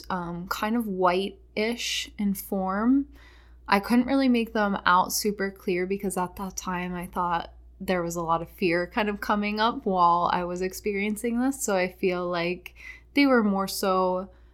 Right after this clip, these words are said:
just trying to make me feel comfortable. It was a very loving energy. Um, it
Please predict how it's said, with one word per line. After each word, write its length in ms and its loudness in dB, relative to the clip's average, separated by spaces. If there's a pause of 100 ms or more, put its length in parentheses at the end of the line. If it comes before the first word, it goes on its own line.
(100)
just 200 0
trying 300 2
to 140 -4
make 160 -4
me 100 -2
feel 180 -2
comfortable. 880 -2
It 120 -2
was 120 -4
a 60 -4
very 260 0
loving 520 0
energy. 840 -4 (480)
Um, 840 -4 (920)
it 80 -20